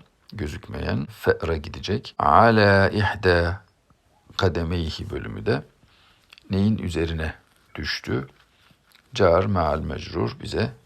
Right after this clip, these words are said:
yer konusunda bilgi verecek mef'ulün fih diyebiliriz. O zaman sakata ala ihda kademeyhi bölümü fe'r kelimesinin cümle olarak sıfatı olmuş olur.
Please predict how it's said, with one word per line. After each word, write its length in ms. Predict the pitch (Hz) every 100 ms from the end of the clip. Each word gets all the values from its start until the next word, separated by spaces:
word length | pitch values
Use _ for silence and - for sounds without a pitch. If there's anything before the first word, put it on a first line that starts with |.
| _ -
yer 240 | 90 92
konusunda 640 | - 95 - - - 113 - _ _ _ _ _ -
bilgi 300 | 80 - 73
verecek 460 | 62 - - -
mef'ulün 340 | - - - 107
fih 260 | - 98
diyebiliriz. 560 | - - - - - - - _ -
O 60 |
zaman 340 | 104 107 117 110
sakata 560 | - 104 101 92 90 73
ala 340 | 90 90 90
ihda 460 | 87 92 - 85 85
kademeyhi 640 | 87 87 85 85 80 71
bölümü 500 | 85 69 - 104 147 -
fe'r 420 | - - - 76 -
kelimesinin 680 | - 73 71 - 104 135 135 _ _ _ _ _
cümle 320 | 92 85 95 110
olarak 440 | 87 76 - -
sıfatı 420 | - - 80 -
olmuş 320 | - - -
olur. 260 | 78 127